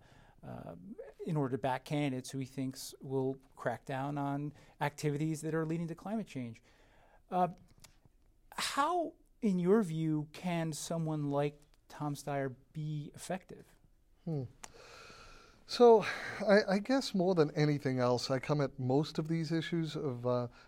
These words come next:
Speaker 2: whether it's climate change or sustainability generally, from, uh, the perspective that innovation is going to be necessary in order to change the, the trajectory that we're on.
Speaker 1: Mm-hmm.
Speaker 2: Uh, so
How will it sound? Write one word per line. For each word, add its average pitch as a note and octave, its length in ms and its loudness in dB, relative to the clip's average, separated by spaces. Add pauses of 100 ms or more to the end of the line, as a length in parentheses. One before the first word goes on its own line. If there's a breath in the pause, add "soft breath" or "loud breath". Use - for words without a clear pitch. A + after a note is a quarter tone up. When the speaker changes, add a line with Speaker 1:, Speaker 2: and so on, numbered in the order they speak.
Speaker 2:
whether B2 140 -2
it's A#2 120 -8
climate C#3 320 0
change C#3+ 360 -2
or A2+ 200 -2
sustainability B2+ 800 -2
generally, C3+ 420 -2 (420 loud breath)
from, F#3 320 2 (160)
uh, D3+ 140 2
the - 80 -8
perspective D#3 640 -2
that C3 180 2 (520)
innovation F#3 560 2
is C#3 100 0
going C3+ 260 0
to - 60 -14
be D#3 120 0
necessary C#3 640 -2 (300 soft breath)
in C#3 160 2
order D3 260 6
to C#3+ 140 -2
change C#3 360 -2
the, C#3+ 200 0 (160)
the C#3 160 4 (240)
trajectory C#3 500 2
that C#3+ 140 6
we're C#3+ 180 8
on. F#3 200 2
Speaker 1:
Mm-hmm. C3 640 -8
Speaker 2:
Uh, D#3+ 60 2
so D3 400 8